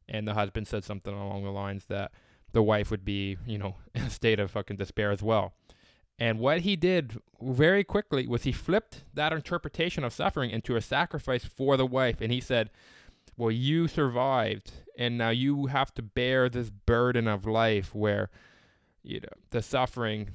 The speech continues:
that you incur because your wife is gone, the grief that you incur because your wife is dead, do that for her, you know, so that she didn't have to, because now you do it." And, excuse me, and do it in a right way. And then,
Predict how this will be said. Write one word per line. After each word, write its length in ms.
that 180
you 240
incur 440
because 340
your 80
wife 300
is 140
gone, 340
the 60
grief 340
that 160
you 140
incur 580
because 300
your 80
wife 260
is 140
dead, 360
do 180
that 220
for 540
her, 420
you 120
know, 280
so 200
that 160
she 220
didn't 220
have 380
to, 140
because 420
now 160
you 320
do 180
it." 140
And, 260
excuse 260
me, 80
and 120
do 120
it 80
in 80
a 100
right 360
way. 360
And 120
then, 180